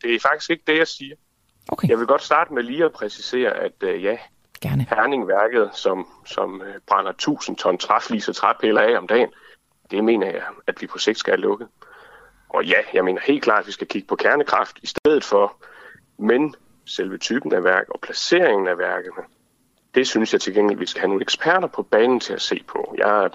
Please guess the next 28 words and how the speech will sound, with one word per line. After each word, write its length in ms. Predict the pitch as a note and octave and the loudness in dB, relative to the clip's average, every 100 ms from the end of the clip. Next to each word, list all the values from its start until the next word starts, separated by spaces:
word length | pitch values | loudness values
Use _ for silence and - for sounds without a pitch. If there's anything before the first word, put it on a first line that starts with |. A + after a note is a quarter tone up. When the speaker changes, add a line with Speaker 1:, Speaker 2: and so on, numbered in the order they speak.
| _ | _
Speaker 1:
kun 160 | - A#2 | 0 0
politiker 440 | - G2+ A2+ A2 | -2 -4 -2 0
og 280 | G2+ G2 - | 0 -2 -10
absolut 320 | - G#2+ G2+ | -10 -2 0
ikke 120 | A2 | 0
ekspert 360 | A2+ - - G#2 - | -2 -8 -4 -4 -2
på 60 | F#2 | 0
området. 380 | G#2 G2 G2 - - - - - | 2 0 -2 -4 -16 -16 -16 -8
Så 120 | - | -2
det 180 | A#2 C3+ | 0 2
skal 160 | C3+ | 4
jo 100 | G#2+ | 4
selvfølgelig 480 | G2 A2 G2 C#3+ A#2 | 4 0 2 2 2
ske 300 | - C3+ B2+ | 2 2 4
under 180 | G2 F#2 | 2 4
hensyn 460 | G#2 A#2 A#2 G#2 | 2 2 2 2
til, 280 | F#2 - F#2 F#2 _ _ _ _ _ - | 0 -4 -4 -4 _ _ _ _ _ -6
øh, 260 | - F#2+ - - _ | -4 -4 -8 -16 _
borgerne 320 | - G#2+ C3+ C3+ | 2 4 6 6
i 20 | |
området, 520 | A#2+ C3 A#2 A#2+ B2+ - | 4 2 0 0 -2 -8
til 260 | - F#2+ - - - - | -12 -10 -12 -18 -20 -16
steder, 360 | - - A2 G#2+ | -8 -2 2 4
hvor 140 | F#2+ | 2
der 80 | F#2+ | 0
kunne 240 | - G2 | -6 -2
være 140 | F#2+ F#2 | 0 0
naturhensyn. 960 | G2 - D3+ A#2+ A#2 A2+ - A#2 A2 | -4 0 2 4 2 2 0 0 -2